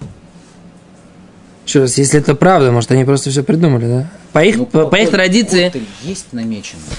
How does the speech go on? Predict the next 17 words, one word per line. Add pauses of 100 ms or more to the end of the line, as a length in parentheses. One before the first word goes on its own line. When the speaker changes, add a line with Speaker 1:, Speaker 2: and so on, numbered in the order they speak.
(760)
Speaker 1:
А
по-,
а
что
Котель?
Котель,
он
длинный.
По,
по,
от
него
можно,
так
сказать,
там,
э,